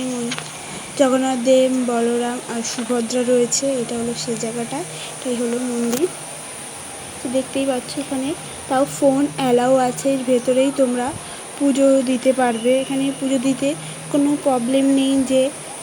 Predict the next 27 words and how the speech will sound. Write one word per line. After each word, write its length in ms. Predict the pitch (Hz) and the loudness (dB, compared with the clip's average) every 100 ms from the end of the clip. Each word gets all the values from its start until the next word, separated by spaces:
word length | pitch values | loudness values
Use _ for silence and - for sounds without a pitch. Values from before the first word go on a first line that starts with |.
| - - | -10 0
পাঁচশো 340 | 277 254 - 269 | 0 0 -2 -2
টাকা, 260 | 254 269 254 | -2 -2 -2
এত 240 | 247 240 269 | -2 -2 -2
টাকারই 300 | 262 254 269 | -2 -2 -2
পুজো 240 | 269 254 262 | 0 0 0
দিতে 180 | 247 269 | 2 4
হবে। 140 | 269 269 | 4 2
এখানে 200 | 269 294 285 | 2 0 0
পঞ্চাশ 400 | 285 285 302 302 | 0 0 0 -4
টাকা 240 | - 294 311 | -4 -4 -4
থেকে 240 | 339 320 - 254 - - | -4 -6 -8 -10 -14 -12
শুরু, 340 | - 294 277 277 370 - - | -2 2 4 2 -2 -8 -4
তোমাদের 440 | 330 330 320 330 359 - - 330 | 2 4 4 2 0 -4 -4 2
ইচ্ছা 280 | 302 - 339 | 2 4 4
মতো 200 | 311 311 | 6 4
তোমরা 180 | 311 302 | 4 4
নিতে 160 | 269 277 | 4 4
পারো, 120 | 269 | 4
পঞ্চাশ 320 | 277 262 269 | 2 0 0
টাকা 220 | - 254 262 | 0 -2 -2
কি 140 | 247 277 | 0 -2
একশো 300 | 254 - 262 | -2 -4 -4
টাকা 240 | 254 262 254 | -2 -4 -4
কি 160 | 254 | -4
দেড়শো 300 | 247 254 247 | -4 -4 -6
টাকা, 160 | 269 - | -8 -4
এরকম 320 | 269 254 240 | 0 0 -2